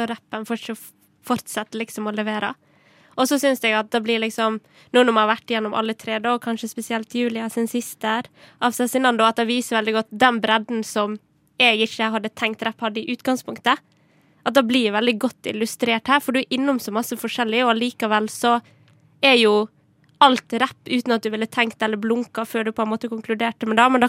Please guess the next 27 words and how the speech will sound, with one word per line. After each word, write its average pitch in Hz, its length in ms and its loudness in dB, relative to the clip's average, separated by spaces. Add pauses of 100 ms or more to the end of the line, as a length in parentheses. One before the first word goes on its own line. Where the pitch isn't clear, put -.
kan 247 140 4
være 220 180 4
så 226 160 -6
sårt, 269 460 0 (340)
det 226 140 0
kan 262 120 2
være 220 220 4
så - 160 -8
dagsaktuelt, 226 720 -4
det 247 100 0
kan 262 140 0
være 247 220 4
så 208 40 -4
poetisk, 220 680 -2
sånn 233 180 -2
som - 140 -12
teksten 226 420 -8
til 214 220 -2
Alvar. 233 320 2
Du 285 80 0
får 247 320 2
liksom, 220 380 -2 (340)
spekteret 233 480 0
er 240 80 -2
så 247 80 0
stort - 400 0
da, 330 140 2